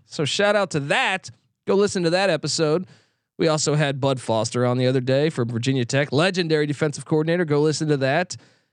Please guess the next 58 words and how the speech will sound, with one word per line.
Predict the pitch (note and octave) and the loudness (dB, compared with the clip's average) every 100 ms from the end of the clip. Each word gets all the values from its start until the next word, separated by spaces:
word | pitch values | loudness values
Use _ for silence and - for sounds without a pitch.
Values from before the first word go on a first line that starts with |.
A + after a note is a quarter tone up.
| _ | _
But | G3+ | 0
also, | A#3 C#4 G3 | 2 2 2
they | G3 | 2
broke | G#3 G#3+ | 0 0
down | A3 G3+ | 0 2
all | A3+ | 0
thirty-two | - A3 G#3 G#3+ | 0 -2 0 0
N | G#3 | 2
F | F#3 | 2
L | G3+ | 0
teams. | G#3+ C3+ G2 | 0 -4 -4
So | - C#3 | -2 0
if | C3 | 2
you're, | E3+ F3 D3+ | 2 2 2
whoever | D#3 G3+ G#3+ | 2 2 2
your | G3 | 2
N | G3 | 2
F | F#3 | 0
L | G3 | -2
team | E3+ C3+ | 0 -2
is, | C#3 | -2
find | - D#3 G3 F#3 | 0 0 0 0
it, | E3+ | -4
sports | - F#3+ E3+ | -2 -2 0
gambling | F#3 F#3 | 0 0
podcast | E3 F3+ F3 E3+ | 0 0 0 0
dot | E3+ F3 D3 | 2 0 0
com. | G3 A3+ E3+ F#3+ F#3 _ | 0 2 0 -2 -8 _
Eh, | D#3 E3 | -2 0
oh, | C#3+ C3 | 0 -2
I'm | A#2 | 0
sorry. | B2+ A2 G#2+ - _ | 0 -2 -2 -8 _
Download | D3 F#3 F3+ | -2 0 0
the | D3 | -2
Sports | - F#3 E3+ | -4 -2 -2
Gambling | F#3 E3+ D#3 | 0 0 0
Podcast | E3+ D#3+ D#3+ D3 A#2 | 0 0 0 -2 -2
app, | C#3 F#3 D#3+ | -2 -2 -2
and | D#3 | -2
you'll | D3 | 0
have | C#3+ | 0
access | D#3 - E3 | 0 -2 -4
to | C#3+ C#3+ | -2 2
all | G#3 | 2
of | F#3 | 0
our | A#2 | -2
podcasts. | C3+ A#2 A#2+ C3 D#3+ - _ _ _ _ - _ - | -2 -2 0 -2 -2 -8 _ _ _ _ -20 _ -4
That | C3+ | -2
is | C#3 A#2+ | -2 -4
G-, | B2+ - | -8 -8
the | B2 B2+ | -6 -2
S | C3 | -2
G | - A#2+ | -2 -2
P | A#2+ | 0
N | A#2 | 0
app, | A#2 A2 | -2 -2
people. | C3 A#2+ A#2+ - - _ _ _ - | -2 -2 -6 -8 -20 _ _ _ -4
Um, | E3+ F3 F3 | 0 0 -2